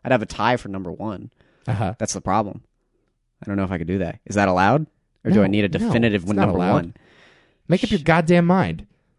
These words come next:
Speaker 2: What do you think we do this podcast for?
Speaker 1: But he has two movies that I, I, I don't think are,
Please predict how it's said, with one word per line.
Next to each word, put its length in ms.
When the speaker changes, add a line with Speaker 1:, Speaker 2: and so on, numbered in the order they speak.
Speaker 2:
What 80
do 40
you 40
think 160
we 60
do 140
this 160
podcast 480
for? 140
Speaker 1:
But 100
he 60
has 160
two 280
movies 380
that 160
I, 240
I, 220
I 100
don't 300
think 240
are, 140